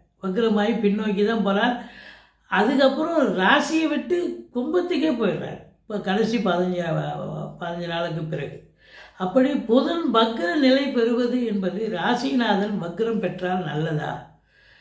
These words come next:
அதாவது எந்த ஒரு காரியமும் கைகூடுமா அப்படின்னு பார்த்தீங்கன்னா, நடக்கிற மாதிரி இருக்கும், ஆனா முடியாது. ஃபைனலா சக்ஸஸா அப்படின்னா இல்ல அப்படின்னு சொல்லணும்.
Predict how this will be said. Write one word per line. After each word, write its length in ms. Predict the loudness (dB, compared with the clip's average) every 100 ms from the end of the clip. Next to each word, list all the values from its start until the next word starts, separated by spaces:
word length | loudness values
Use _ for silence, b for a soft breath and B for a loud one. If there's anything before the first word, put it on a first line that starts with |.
| b
அதாவது 380 | -4 0 0 2 0 0 0
எந்த 360 | 2 2 2 4
ஒரு 240 | 4 2
காரியமும் 720 | 0 0 2 0 -2 -2 -2
கைகூடுமா 680 | 0 0 2 2 2 2 2
அப்படின்னு 420 | 2 0 0 -2 -2
பார்த்தீங்கன்னா, 760 | -4 -4 -6 -6 -8 -10 -12
நடக்கிற 460 | -8 -4 0 2 2
மாதிரி 400 | 4 4 4 2
இருக்கும், 400 | 2 0 0 -4 -8 -16 _
ஆனா 200 | -8 -4
முடியாது. 540 | -4 -6 -4 -4 -4 -10 -18 _
ஃபைனலா 520 | -12 -4 0 0 0 -2 -6 B B B B
சக்ஸஸா 540 | -4 -4 2 2 2
அப்படின்னா 540 | -2 -2 -4 -4 -6 -6
இல்ல 260 | -6 -6 -6 -10 -10
அப்படின்னு 420 | -8 -8 -8 -8 -10
சொல்லணும். 400 | -10 -12 -16